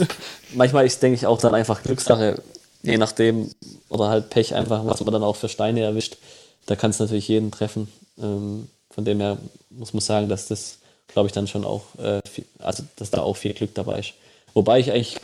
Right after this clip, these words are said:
generell sagen muss, dass ich jetzt auch bei den Waterpoints, wo ich jetzt war, ähm, bei den Pro-Teams eigentlich noch keinen, ähm, Reifen- oder Radwechsel gesehen hab. Also wenn, dann haben die das quasi selber schon, schon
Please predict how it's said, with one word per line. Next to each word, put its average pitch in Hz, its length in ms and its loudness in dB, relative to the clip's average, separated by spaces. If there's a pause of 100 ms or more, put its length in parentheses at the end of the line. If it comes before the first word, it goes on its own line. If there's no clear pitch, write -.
(160)
generell 110 380 6
sagen 117 320 2
muss, 107 140 -4
dass 104 160 -2
ich 104 120 -2
jetzt 104 180 -2
auch 101 180 2
bei 107 100 2
den 98 180 0
Waterpoints, 113 560 2
wo 104 100 -2
ich 107 100 -4
jetzt - 220 -2
war, 107 280 2 (560)
ähm, 101 220 0
bei 98 120 2
den 101 120 2
Pro-Teams 104 500 -2
eigentlich - 440 -6 (240)
noch 104 240 -8
keinen, 104 600 -2 (280)
ähm, 104 420 -4 (120)
Reifen- 98 280 2 (220)
oder 98 480 -8
Radwechsel 98 520 0
gesehen 98 340 -6
hab. 101 140 -8 (1900)
Also 104 180 -2
wenn, 104 120 4
dann 110 120 6
haben 107 140 2
die 107 80 4
das 101 160 -2
quasi 104 240 2
selber 107 260 4
schon, 113 380 -2
schon 110 400 -2